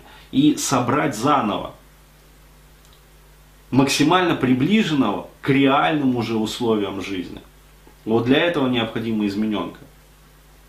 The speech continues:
Но, то есть, опять-таки, но, к сожалению, вот в нашей стране, да, самые вот действенные методы, они, ну, скажем так, являются незаконными, запрещенными.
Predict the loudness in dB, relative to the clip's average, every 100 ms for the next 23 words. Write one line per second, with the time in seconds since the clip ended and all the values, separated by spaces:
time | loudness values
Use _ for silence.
0 | -12 -4 -2 -4 -8 -20 -20 -20 -20 -2
1 | 0 2 0 2 0 0 -2 -2 0 -2
2 | -4 -2 0 2 2 2 2 0 0 0
3 | 0 -6 -6 -6 -4 -6 -4 -2 0 -2
4 | -4 -6 -6 -2 0 2 0 -4 -4 -8
5 | -12 -12 0 2 2 -2 -6 -4 -4 -2
6 | -4 -8 -12 -8 -4 -4 -2 -2 -2 -4
7 | -8 -10 -10 -8 -6 -6 -6 -8 -6 -6
8 | -6 -2 0 0 -2 -2 -2 -2 -4 -8
9 | -10 -10 -10 -10 -12